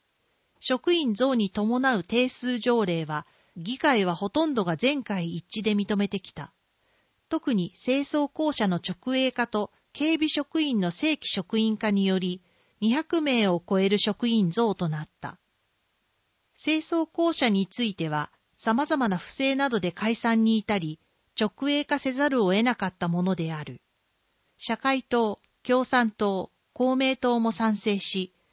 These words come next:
直営化が行われた。首長が議会の理解を得ながら、時々の課題を乗り越えてきたということではないか。行政経営担当課長。その時々の必要性を乗り越えつつも、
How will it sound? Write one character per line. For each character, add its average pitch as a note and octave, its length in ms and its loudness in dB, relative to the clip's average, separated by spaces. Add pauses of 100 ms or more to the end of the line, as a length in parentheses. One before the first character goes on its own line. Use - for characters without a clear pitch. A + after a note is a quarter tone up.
(260)
直 G#3+ 280 -2
営 C4 140 2
化 B3 140 -2
が A#3 220 2
行 A3 160 -2
わ G3 260 2
れ F3 100 -4
た。 D3+ 240 -14 (840)
首 - 160 -10
長 C#4+ 260 2
が E3 240 -4 (320)
議 A#3+ 140 -10
会 D4 280 4
の G3 100 2
理 A#3 120 -2
解 A#3 280 2
を F3 100 2
得 F3 80 2
な G3 140 2
が F#3 120 0
ら、 D3+ 200 -6 (320)
時 A#3+ 240 -6
々 D4 200 0
の C#4+ 180 -2
課 A3 140 -6
題 A#3+ 280 2
を A#3+ 80 2
乗 A#3 100 4
り A#3+ 100 0
越 C#4+ 220 2
え B3 40 2
て G3+ 120 -2
き - 120 -10
た G3+ 100 -4
と F3+ 140 -2
い F3+ 140 2
う F#3+ 80 2
こ G#3+ 140 -4
と F#3 100 -2
で F3 120 -2
は D#3+ 140 -4
な F3 120 -2
い E3+ 80 -2
か。 - 280 -18 (1120)
行 B3+ 160 2
政 C4+ 340 0
経 C4 400 2
営 B3+ 60 2
担 B3 260 0
当 A#3 220 0
課 A3+ 180 -6
長。 D3+ 380 -8 (800)
そ - 180 -2
の D4 140 0
時 C#4+ 260 0
々 D#4 180 0
の G#3 140 2
必 - 320 -6
要 C4 220 2
性 B3+ 280 2
を B3 100 4
乗 A#3 120 2
り B3 100 0
越 A#3+ 220 2
え A#3+ 60 4
つ - 160 -10
つ - 140 -4
も、 D3+ 260 -4